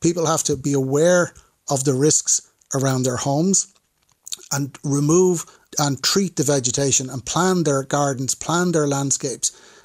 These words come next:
to take account of fire in some of these high fire risk areas. So it's not just in Donegal,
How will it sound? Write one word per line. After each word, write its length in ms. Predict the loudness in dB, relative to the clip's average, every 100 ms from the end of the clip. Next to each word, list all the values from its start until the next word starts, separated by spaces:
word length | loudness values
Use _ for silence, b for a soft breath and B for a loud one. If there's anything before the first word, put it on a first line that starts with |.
| B
to 100 | -4
take 260 | -2 -2 -4
account 320 | -4 -2 -2
of 80 | -2
fire 380 | -2 -2 -4 -2
in 140 | -2
some 220 | -2 -4
of 60 | -6
these 180 | -4 -4
high 240 | -2 -4
fire 300 | -4 -4 -4
risk 260 | -4 -4 -4
areas. 440 | -6 -8 -6 -6 B B B B
So 140 | -2
it's 120 | 0
not 140 | 0 -2
just 240 | -2 -2
in 80 | -4
Donegal, 640 | -4 -4 -2 0 2 0